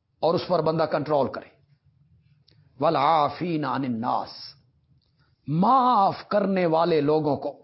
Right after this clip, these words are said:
بظاہر تو بڑی آسان سی چیزیں نظر آ رہی ہیں لیکن ہیں بڑی مشکل۔ چڑھے ہوئے غصے کو ٹھنڈا رکھنا اور غلطی کرنے والے لوگوں کو معاف کر دینا۔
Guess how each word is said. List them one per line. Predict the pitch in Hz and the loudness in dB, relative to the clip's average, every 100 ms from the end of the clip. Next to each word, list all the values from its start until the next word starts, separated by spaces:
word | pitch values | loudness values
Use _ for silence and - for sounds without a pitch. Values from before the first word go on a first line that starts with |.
| _ _ _ _ _ _ _ _ _ _ _ _ _ _ 127 | _ _ _ _ _ _ _ _ _ _ _ _ _ _ -4
بظاہر | 139 147 170 175 | 0 2 2 2
تو | 170 | 0
بڑی | 151 156 170 | 0 0 0
آسان | 139 123 135 156 180 | -2 -2 -2 0 -2
سی | 151 | -4
چیزیں | 127 143 151 | -6 -2 0
نظر | 147 151 | 0 2
آ | 139 139 | 2 0
رہی | 151 | 0
ہیں | 180 | 2
لیکن | 147 143 117 - | 0 0 -2 -4
ہیں | 107 180 220 | -2 2 2
بڑی | 170 135 | 2 2
مشکل۔ | 120 101 - - _ _ _ _ _ 320 _ _ _ _ _ _ _ _ _ _ - | -2 -4 -10 -18 _ _ _ _ _ _ _ _ _ _ _ _ _ _ _ _ 0
چڑھے | 220 220 | 2 4
ہوئے | 208 190 | 2 2
غصے | 165 - - 196 | 0 -4 -2 -2
کو | 190 165 | 0 -2
ٹھنڈا | - 165 170 165 | -2 -2 0 0
رکھنا | 143 135 117 - _ _ _ _ _ _ _ _ _ _ _ _ _ _ _ _ _ _ _ - | -2 -4 -6 -8 _ _ _ _ _ _ _ _ _ _ _ _ _ _ _ _ _ _ _ -2
اور | 160 | 0
غلطی | 139 190 202 277 269 | 2 0 0 0 2
کرنے | 247 208 214 | 2 2 2
والے | 180 175 190 | 2 2 2
لوگوں | 165 175 175 | 2 0 0
کو | 160 123 | -2 -2
معاف | 104 120 170 - | 0 0 0 -2
کر | - | -8
دینا۔ | - - _ | -8 -14 _